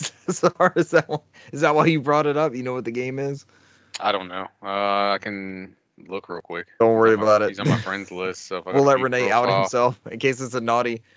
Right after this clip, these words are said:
Speaker 1: it's like a naughty Mahjong game.
Speaker 2: Uh, he doesn't have, I don't think he has anything naughty in here. <laughs> Well, I don't know. Maybe
Speaker 1: What is
Speaker 2: it
Speaker 1: the
Speaker 2: is.
Speaker 1: one game?
Speaker 2: Hold on.
Speaker 1: Uh, Trucker Simulator twenty twenty-three.
Speaker 2: No, I'm looking at
Speaker 1: Ice
Speaker 2: maybe
Speaker 1: Road
Speaker 2: not.
Speaker 1: Truckers.
Speaker 2: Renee, hide, hide your game history.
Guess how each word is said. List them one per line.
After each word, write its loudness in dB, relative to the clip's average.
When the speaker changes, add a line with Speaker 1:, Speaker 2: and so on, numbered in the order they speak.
Speaker 1:
it's -14
like 2
a 0
naughty 0
Mahjong 0
game. -4
Speaker 2:
Uh, 2
he -2
doesn't -2
have, 0
I -4
don't -8
think -8
he -6
has -10
anything -12
naughty -14
in -18
here. -20
<laughs> 0
Well, 6
I 4
don't 0
know. 0
Maybe 0
Speaker 1:
What 4
is 2
Speaker 2:
it 0
Speaker 1:
the 6
Speaker 2:
is. -2
Speaker 1:
one 2
game? -2
Speaker 2:
Hold -10
on. -8
Speaker 1:
Uh, 0
Trucker 2
Simulator -4
twenty -6
twenty-three. -6
Speaker 2:
No, -2
I'm -12
looking -8
at 0
Speaker 1:
Ice 4
Speaker 2:
maybe 2
Speaker 1:
Road 6
Speaker 2:
not. -6
Speaker 1:
Truckers. 0
Speaker 2:
Renee, 0
hide, 2
hide -2
your -12
game -8
history. -12